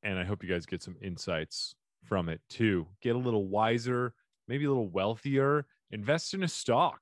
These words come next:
We don't give any stock advice, but if we make you feel like you should, and you should do it. I'm not responsible for any losses or gains 'cause I am not a financial advisor.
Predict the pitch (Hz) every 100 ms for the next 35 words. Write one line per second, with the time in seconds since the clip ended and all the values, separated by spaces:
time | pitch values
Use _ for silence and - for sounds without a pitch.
0 | - - - 123 143 110 110 117 110 90
1 | - 98 90 95 85 85 107 - 107 95
2 | 92 104 - 107 85 - - 107 101 95
3 | 101 - 107 110 107 87 90 85 87 -
4 | - 113 131 98 104 _ _ - _ -
5 | 95 87 80 117 110 104 98 104 101 95
6 | - 95 92 - 92 - 98 95 92 90
7 | 87 - 92 90 87 92 95 90 90 87
8 | 85 85 87 90 87 - 87 87 85 -
9 | 85 101 113 113 117 113